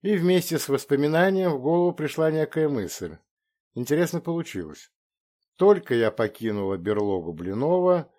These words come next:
как буквально через несколько минут звонит его дядя, с которым, между прочим, у музыканта плохие отношения, и выдвигает почти то же предложение, что я озвучила Аркадию,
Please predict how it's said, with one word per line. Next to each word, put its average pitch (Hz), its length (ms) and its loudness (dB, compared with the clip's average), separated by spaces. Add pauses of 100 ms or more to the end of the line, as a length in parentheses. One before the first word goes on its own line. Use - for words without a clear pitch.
(400)
как 196 260 2
буквально 143 560 6
через 127 320 0
несколько 123 640 0
минут 175 400 0
звонит 170 460 -2
его 180 160 2
дядя, 110 680 2 (120)
с - 100 -20
которым, 107 500 -2
между 95 240 -6
прочим, 131 420 -6
у 110 60 -4
музыканта 113 560 -6
плохие 135 440 -6
отношения, 87 680 -14 (1000)
и 175 120 4
выдвигает 185 680 6
почти 170 420 -2
то 151 320 4
же 98 140 -2
предложение, 131 840 0
что - 220 -6
я 160 180 2
озвучила 127 540 0
Аркадию, 78 600 -10